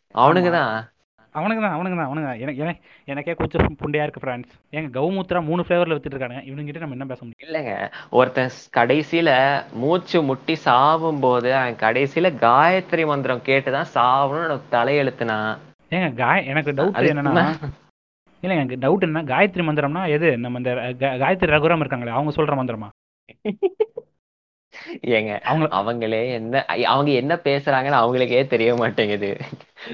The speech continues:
Speaker 1: பி டி ஆருக்கும் ஸ்டாலினுக்கும் சண்டை மூட்டி விடுறேன்னு ஏதோ ஒண்ணு பண்ணிட்டு.
Speaker 2: இல்ல, அவங்க வந்து வழக்கம் போல இந்த நாரதர் வ-, கழகத்தை வந்து ட்ரை பண்ணிருக்காங்க. வழக்கமா திரும்ப பேசுனா, திரும்ப பேசுனா, "சும்மா போற இவரு அன்புமணி
Speaker 1: இல்ல, இல்ல,
Speaker 2: எடுத்தவங்கள சொல்லி
Speaker 1: அவங்க,
Speaker 2: விட்டுருவாங்க."
Speaker 1: அவங்க வந்து பிக்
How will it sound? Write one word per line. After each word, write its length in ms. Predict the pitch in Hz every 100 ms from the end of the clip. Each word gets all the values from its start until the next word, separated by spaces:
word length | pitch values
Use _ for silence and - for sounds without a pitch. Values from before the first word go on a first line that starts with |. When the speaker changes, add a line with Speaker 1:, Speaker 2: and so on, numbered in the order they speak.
| - -
Speaker 1:
பி 200 | 139 165
டி 200 | 170 165
ஆருக்கும் 500 | 160 151 151 170 196
ஸ்டாலினுக்கும் 680 | - 139 107 143 147 135 139
சண்டை 340 | 135 107 131
மூட்டி 260 | 127 123 120
விடுறேன்னு 260 | 117 113
ஏதோ 280 | 139 107 135 117
ஒண்ணு 400 | 160 165 180 139 -
பண்ணிட்டு. 560 | 120 147 - - - - - - _ _ _ _
Speaker 2:
இல்ல, 200 | 135 160
அவங்க 320 | 117 120 147
வந்து 360 | 143 156 170 156
வழக்கம் 360 | 123 165 175 165
போல 440 | 170 165 151 156
இந்த 120 | 139
நாரதர் 420 | 127 135 160 160 147
வ-, 180 | 139
கழகத்தை 420 | 131 135 135 131 131
வந்து 180 | 151
ட்ரை 40 | 147
பண்ணிருக்காங்க. 380 | 151 139 113 113 _ _ _ -
வழக்கமா 500 | 123 156 165 160 156
திரும்ப 380 | 170 180 160 143
பேசுனா, 540 | 151 147 143 147 135
திரும்ப 380 | - 196 180 170
பேசுனா, 500 | 165 165 147 160 160 - _
"சும்மா 340 | - 190 196 202
போற 420 | 170 147 135 139
இவரு 240 | 151 160
அன்புமணி 260 | 135 160 185
Speaker 1:
இல்ல, 200 | 151 175
இல்ல, 280 | 170 135 110
Speaker 2:
எடுத்தவங்கள 40 |
சொல்லி 240 | - 123 156
Speaker 1:
அவங்க, 120 | 147
Speaker 2:
விட்டுருவாங்க." 580 | 165 165 131 101 - -
Speaker 1:
அவங்க 280 | 127 147
வந்து 180 | 156 190
பிக் 280 | 139 147